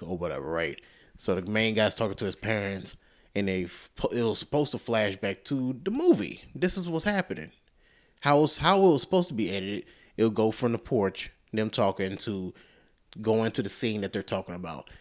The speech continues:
And then they'll go back to the s-, to the porch to talk about, to, like, uh, to, to, uh, what's the fucking, I'm just gonna say time travel. Just, like, uh,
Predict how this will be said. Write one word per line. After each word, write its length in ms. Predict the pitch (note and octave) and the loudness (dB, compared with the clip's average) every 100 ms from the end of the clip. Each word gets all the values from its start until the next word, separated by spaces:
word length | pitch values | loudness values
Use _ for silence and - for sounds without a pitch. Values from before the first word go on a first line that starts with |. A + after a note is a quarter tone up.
| _ - | _ -6
And 100 | G2+ | -2
then 140 | A#2 | 0
they'll 100 | A#2 | 0
go 160 | G#2 G#2+ | 0 0
back 500 | F#2+ A2+ G#2+ - - - - | 2 0 0 -4 -12 -12 -6
to 100 | A2+ | -4
the 60 | |
s-, 220 | F#2+ - - - | -4 -10 -14 -6
to 100 | A#2 | -4
the 80 | |
porch 500 | G#2 A#2 F#2+ F2+ - - _ - | -4 -2 -4 -4 -12 -18 _ -10
to 100 | A2+ | -8
talk 320 | - A#2+ G#2 | -4 -4 -2
about, 560 | G#2 F#2+ F#2 E2 _ - | -4 -4 -6 -8 _ -10
to, 260 | A2+ G2+ - | -8 -8 -6
like, 380 | F#2+ F#2 - - _ - B2+ | -4 -4 -8 -20 _ -8 -2
uh, 400 | G#2+ F#2 E2+ - _ _ _ _ _ _ _ _ _ _ - | 0 0 -4 -8 _ _ _ _ _ _ _ _ _ _ -8
to, 260 | - C#3 B2 | 0 0 0
to, 340 | - B2+ A#2+ - - _ _ _ _ _ _ | -2 -2 -2 -6 -20 _ _ _ _ _ _
uh, 260 | C3+ C3 A2+ | -4 -2 -2
what's 180 | B2 - | -4 -2
the 100 | A#2 | -2
fucking, 420 | - A2 - F2+ | -2 -8 -8 -8
I'm 120 | - C#3+ | 2 4
just 120 | C#3 | 4
gonna 120 | B2+ | 2
say 200 | - G#2+ | 0 -2
time 360 | - C3+ G#2 F#2 | -2 -2 -2 -4
travel. 360 | G2 C#2 F2+ _ G#2+ | -8 -8 -14 _ -10
Just, 160 | G#2 | -6
like, 260 | A#2 G2 - - - _ _ _ _ _ _ _ C3 - | -4 -4 -6 -16 -20 _ _ _ _ _ _ _ -18 -4
uh, 120 | C3+ | -2